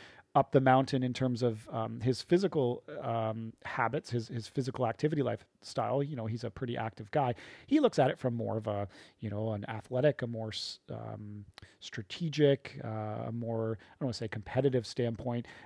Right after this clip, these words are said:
but both of them climb the same route, and both of them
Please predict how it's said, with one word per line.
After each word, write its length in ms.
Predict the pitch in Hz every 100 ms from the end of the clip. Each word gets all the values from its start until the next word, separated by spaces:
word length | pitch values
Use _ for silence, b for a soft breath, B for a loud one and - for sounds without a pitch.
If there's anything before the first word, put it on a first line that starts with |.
| -
but 300 | 147 143 - _ _ _ - -
both 320 | 151 175 220
of 80 | 156
them 460 | 131 123 131 143 233 294 - _ _ _
climb 360 | - 143 143
the 80 | 131
same 340 | 117 - 156 147
route, 300 | 147 127 -
and 100 | 127
both 200 | 135 131
of 100 | 123
them 400 | 123 123 123